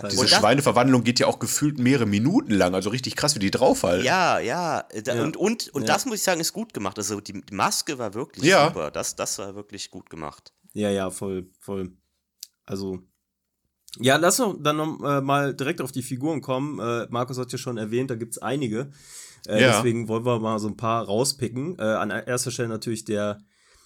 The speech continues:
Speaker 1: titelgebende Held, äh, Willow, gespielt von Warwick Davis. Der übrigens, äh, Warwick Davis hat ja so quasi sein Debüt, äh, in Star Wars als Ewok.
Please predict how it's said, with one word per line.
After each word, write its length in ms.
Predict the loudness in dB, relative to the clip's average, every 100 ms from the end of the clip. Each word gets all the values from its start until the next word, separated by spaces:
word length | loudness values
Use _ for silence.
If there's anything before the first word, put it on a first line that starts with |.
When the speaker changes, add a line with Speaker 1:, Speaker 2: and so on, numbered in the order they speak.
| _ _ _ -10 -4
Speaker 1:
titelgebende 680 | -2 0 2 0 0 -2
Held, 500 | 0 2 2 -2 -10 -6
äh, 280 | -2 -2
Willow, 500 | 2 4 6 4 0 -6
gespielt 400 | -6 0 -2 0
von 400 | -4 -6 -6 0
Warwick 340 | 0 0 -2
Davis. 640 | -2 -2 -2 -4 -6 -8 _ _ _ _ _ _ 0
Der 240 | 4 4
übrigens, 760 | 2 -2 -2 0 0 -2 -6 -2
äh, 180 | -2 0
Warwick 320 | 0 0 0
Davis 320 | 0 0 -2
hat 160 | -6 -2
ja 140 | -2
so 160 | -2 -6
quasi 320 | -4 -4 -2
sein 220 | -2 -2
Debüt, 380 | -2 -4 -2 -2
äh, 180 | -2 -4
in 100 | -2
Star 320 | -2 2 2 2
Wars 240 | -2 -2
als 360 | -2 -2 -4 -2
Ewok. 520 | -4 -2 -8 -10